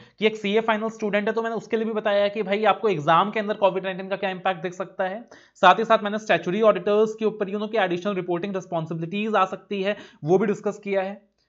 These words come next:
And कोशिश करी है कि ये भी आपके सामने रख सकूं कि what can be the positive and negative changes। But again, जैसे कि मैंने बताया कि ये टॉपिक बहुत ही वाइड है और इसके अंदर घंटों में बात कर सकता हूं और घंटे आप बात कर सकते हो।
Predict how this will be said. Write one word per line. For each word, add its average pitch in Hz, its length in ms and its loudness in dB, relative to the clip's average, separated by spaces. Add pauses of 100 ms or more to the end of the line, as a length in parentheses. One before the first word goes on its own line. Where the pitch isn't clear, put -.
(220)
And 180 320 0
कोशिश 196 480 0
करी 214 260 0
है 208 100 0
कि 208 120 -8
ये 185 180 0
भी 208 100 -2
आपके 202 200 0
सामने 196 280 -2
रख 185 160 -4
सकूं 226 320 -2
कि - 280 -6
what 175 180 6
can 175 140 -2
be 165 120 -4
the 202 200 0
positive 143 300 -2
and 190 140 -4
negative 127 300 -8
changes। 117 380 -16 (340)
But 208 200 6
again, 202 220 2
जैसे 214 220 0
कि 220 80 -4
मैंने 214 140 -2
बताया 202 260 -2
कि 214 100 -4
ये 220 80 2
टॉपिक 202 320 -2
बहुत 180 320 -4
ही 220 40 -6
वाइड 190 340 -2
है 196 80 -2
और 202 140 0
इसके 185 180 -8
अंदर 185 200 -4
घंटों 165 380 -2
में 214 120 -2
बात 190 220 0
कर 196 80 -4
सकता 180 300 -8
हूं 202 140 -4
और 190 120 0
घंटे 160 300 -4
आप 165 140 2
बात 160 220 0
कर 170 140 -4
सकते 175 280 -8
हो। 208 200 -4